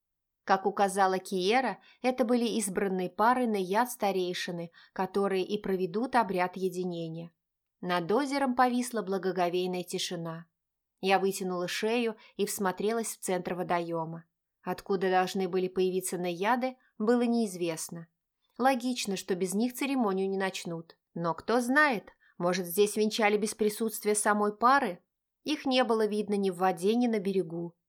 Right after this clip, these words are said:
Может, они стояли, как и все мы, в рядах, в таких же одеждах, поэтому я их не узнавала. Затем над озером задрожал воздух,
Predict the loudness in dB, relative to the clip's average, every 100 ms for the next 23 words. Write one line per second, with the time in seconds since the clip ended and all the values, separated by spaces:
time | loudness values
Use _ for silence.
0 | _ _ _ _ -2 0 0 0 0 0
1 | 0 0 2 2 0 -2 -2 -2 -4 -2
2 | 0 2 0 0 0 0 2 2 0 -6
3 | -20 _ -8 -4 -2 -2 -2 2 0 2
4 | 0 0 -4 -8 -10 _ _ 0 2 2
5 | 0 -2 0 2 2 -2 -4 -2 0 2
6 | 0 2 0 -2 -4 -12 _ _ _ _
7 | _ 0 0 2 0 0 2 0 0 0
8 | -2 -2 2 2 2 0 0 0 0 -2
9 | -6